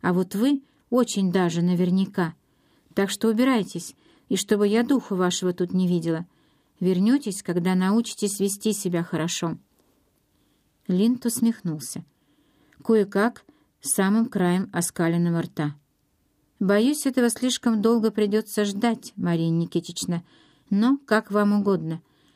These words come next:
Надеюсь, вы наконец-то счастливы. Жаль только, что святость — это единственное, что вам совершенно не к лицу». Он вышел,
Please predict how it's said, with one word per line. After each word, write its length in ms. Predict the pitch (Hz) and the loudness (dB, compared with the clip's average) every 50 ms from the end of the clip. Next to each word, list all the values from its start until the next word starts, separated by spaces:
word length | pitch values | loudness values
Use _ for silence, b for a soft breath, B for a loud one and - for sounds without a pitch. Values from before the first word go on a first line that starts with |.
| b b | b b
Надеюсь, 640 | - 185 180 180 165 170 202 226 240 254 233 - - 196 | -2 0 0 0 0 2 2 2 2 0 -2 -2 -2 0
вы 80 | 196 | 2
наконец-то 800 | 190 185 175 - 185 180 180 190 208 208 202 - - 196 190 190 - | 2 2 2 0 2 2 2 2 0 -2 -4 -6 -4 -4 -4 -4 -4
счастливы. 680 | - - - 202 - 175 - - - 165 156 160 170 b b b b b b b b b b b b - | -6 -4 -2 -2 -2 -2 -2 -4 -4 -4 -4 -6 -8 b b b b b b b b b b b b -4
Жаль 320 | 196 180 196 214 240 247 | -2 0 2 2 2 2
только, 360 | 233 - 226 214 214 - 214 208 | 0 0 -2 -2 0 -2 -2 -2
что 200 | - - 196 180 | -2 -2 -4 -4
святость — 680 | - - 190 202 233 285 294 - 190 175 - b b b b b b b b - | -2 -2 0 0 0 0 -2 -4 -8 -8 -10 b b b b b b b b -2
это 180 | 214 208 208 208 | -2 0 2 2
единственное, 800 | 180 190 196 165 185 220 254 240 - - 190 175 165 160 160 b b b b b b | 2 2 2 2 2 0 0 -2 -4 -2 -2 -2 -2 -2 -6 b b b b b b
что 240 | - - - 208 180 | -10 -4 -2 0 0
вам 200 | 190 196 190 185 | 2 2 0 0
совершенно 640 | - - 175 180 175 - - - 254 254 240 233 | 0 0 0 0 0 -2 -2 0 2 2 4 4
не 180 | 214 208 208 202 | 2 2 0 0
к 80 | 202 | -2
лицу». 440 | 185 185 180 - - - 156 151 147 - _ _ _ _ _ _ _ _ _ _ _ _ _ _ _ _ - | -4 -6 -4 -6 -6 -6 -6 -6 -8 -10 _ _ _ _ _ _ _ _ _ _ _ _ _ _ _ _ -4
Он 240 | 190 175 170 165 | -2 0 0 0
вышел, 460 | 156 165 202 240 240 - 277 269 269 | 0 0 -2 -2 -2 -2 -4 -4 -4